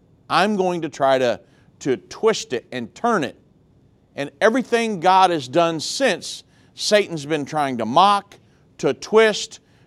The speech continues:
to, um, contort, to make it so it doesn't make sense,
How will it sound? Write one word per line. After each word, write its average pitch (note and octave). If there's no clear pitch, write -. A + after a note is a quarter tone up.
to, D3
um, A#2
contort, G#3+
to D#3
make F3+
it F3
so G3+
it D#3+
doesn't E3+
make C#3+
sense, A3+